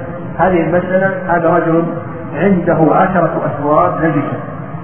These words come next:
وعشرة أثواب طاهرة، فيقول المؤلف رحمه الله: واشتبهت هذه الأثواب،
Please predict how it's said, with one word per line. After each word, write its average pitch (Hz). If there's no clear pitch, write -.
وعشرة 156
أثواب 143
طاهرة، 139
فيقول 180
المؤلف 185
رحمه 156
الله: 147
واشتبهت 190
هذه 185
الأثواب، 135